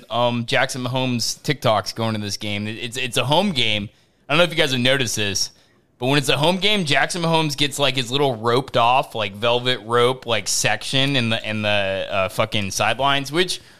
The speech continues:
annoys me on a bunch of different levels, because that means that I know that Patrick Mahomes, he has to do something where he has to, like, communicate to the Chiefs organization, like, "Hey, Jackson's gonna be on the sidelines." Or when, when, when he goes on the road to Baltimore and they lose to Baltimore,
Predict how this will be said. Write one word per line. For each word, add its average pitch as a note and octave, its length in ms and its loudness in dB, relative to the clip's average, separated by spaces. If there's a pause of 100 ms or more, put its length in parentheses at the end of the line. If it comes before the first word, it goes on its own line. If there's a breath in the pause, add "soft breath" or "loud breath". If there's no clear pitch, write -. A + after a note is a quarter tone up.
(300 loud breath)
annoys C4 320 4
me D4 80 2
on C4 80 6
a F3+ 80 2
bunch D3 360 0
of B2 60 -2
different A2 220 -2
levels, F2 460 -2
because A#2 420 -2
that F3 220 2
means F3 600 0 (340 soft breath)
that B2+ 420 2
I F3 140 2
know A#3+ 260 6
that C#3+ 240 2
Patrick F#3 340 -2
Mahomes, D#3+ 360 2
he F3 80 2
has A3 140 2
to A3+ 100 -2
do F#3+ 240 -4
something B2 720 0 (400)
where C#3 220 0
he E3 160 0
has E3 240 2
to, D#3+ 60 -6
like, C#3+ 280 2
communicate D3+ 840 0 (420)
to - 80 -6
the C#3+ 100 -4
Chiefs D#3+ 320 2
organization, B2 680 2
like, G2+ 180 -2
"Hey, A#2 340 0
Jackson's A#2+ 500 -2
gonna B2 120 -2
be A#2+ 80 0
on A#2 120 0
the G#2+ 40 -4
sidelines." G2+ 640 0
Or A#2+ 80 -2
when, C3 220 -2
when, C3+ 240 -2
when C#3 180 0
he C3+ 40 0
goes C#3+ 280 2
on D3+ 100 2
the C3+ 80 0
road C3+ 300 2
to B2 80 -4
Baltimore B2 560 0
and G2+ 80 -2
they G2+ 80 -2
lose A#2 300 -2
to A#2 40 -10
Baltimore, G#2+ 560 -2